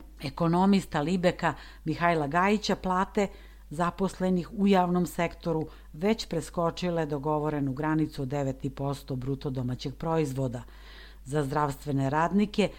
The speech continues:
povećanje je razumljivo, ali i ostalima plate su povećane i to ukazuje da se radi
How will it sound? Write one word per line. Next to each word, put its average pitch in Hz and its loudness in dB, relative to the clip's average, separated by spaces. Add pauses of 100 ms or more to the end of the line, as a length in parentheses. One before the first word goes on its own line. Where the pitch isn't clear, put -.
(220)
povećanje 151 2
je 131 0
razumljivo, 180 2
ali 208 2 (400)
i 175 2
ostalima 190 4
plate 165 0
su 143 -8
povećane 190 0
i 131 0
to 190 0
ukazuje 170 0
da 147 -4
se 147 -8
radi 151 -2